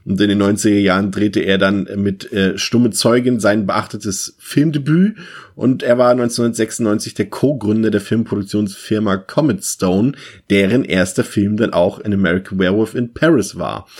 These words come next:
Und, äh, weitere Erfolge als Regisseur blieben dann in der Folge bei ihm aus, aber das soll ja auch nicht unser Thema heute sein.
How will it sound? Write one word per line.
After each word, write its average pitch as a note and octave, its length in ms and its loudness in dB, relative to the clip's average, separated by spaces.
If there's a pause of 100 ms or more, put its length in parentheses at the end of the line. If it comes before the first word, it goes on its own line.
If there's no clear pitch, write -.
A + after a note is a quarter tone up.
(340)
Und, G#2 400 0
äh, G2+ 320 4
weitere C#3 220 2
Erfolge D#3 520 2
als - 180 -4
Regisseur C3+ 360 2
blieben B2+ 240 0
dann A#2+ 100 2
in A#2 80 2
der A2+ 60 0
Folge A#2 280 0
bei G#2 160 2
ihm G2+ 140 0
aus, C#3+ 480 2
aber G#2 240 0
das - 240 -4
soll G2+ 160 2
ja G2 80 4
auch F#2+ 140 0
nicht G2+ 180 -4
unser G2 180 0
Thema C3 300 0
heute B2 220 0
sein. A#2+ 340 2